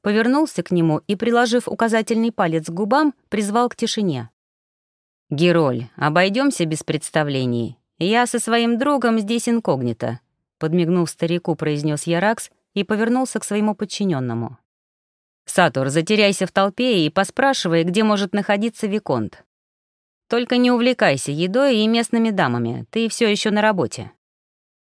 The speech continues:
Пропустив вперёд Барта, он застыл на верхней ступени лестницы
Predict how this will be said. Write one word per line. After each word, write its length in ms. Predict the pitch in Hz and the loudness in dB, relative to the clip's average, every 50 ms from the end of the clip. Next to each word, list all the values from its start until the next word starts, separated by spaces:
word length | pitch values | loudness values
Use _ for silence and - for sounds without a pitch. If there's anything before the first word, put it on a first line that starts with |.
| _ _ _ _ _ _ _ _ _ | _ _ _ _ _ _ _ _ _
Пропустив 520 | - 269 277 320 311 - - 247 233 196 | -2 0 2 2 0 2 2 2 2 2
вперёд 320 | - - 240 240 247 247 | 2 2 4 4 4 4
Барта, 380 | 240 262 349 381 349 - 226 214 | 2 2 2 2 2 2 2 2
он 200 | - - 247 247 | 2 2 2 2
застыл 320 | 240 247 240 - 277 269 | 2 0 0 2 2 4
на 120 | 254 254 254 | 4 4 2
верхней 360 | 254 294 311 294 294 269 262 | 2 0 0 2 2 0 0
ступени 460 | - - 262 247 - 262 254 254 254 | 0 -2 -4 -2 0 0 2 2 2
лестницы 640 | 254 247 196 143 - - 139 127 - - 120 113 117 | 2 2 0 0 -2 -4 -6 -6 -6 -6 -8 -8 -8